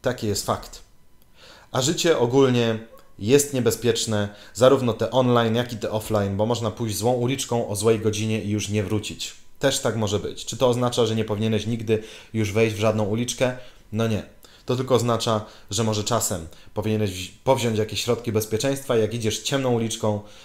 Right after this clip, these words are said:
to albo naucz się wcześniej M M A, albo weź ze sobą gaz. To zmniejszy prawdopodobieństwo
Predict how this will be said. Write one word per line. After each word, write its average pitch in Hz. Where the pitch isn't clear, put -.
to 104
albo 117
naucz 120
się 139
wcześniej 123
M 131
M 117
A, 117
albo 123
weź 117
ze 107
sobą 104
gaz. 92
To 123
zmniejszy 120
prawdopodobieństwo 98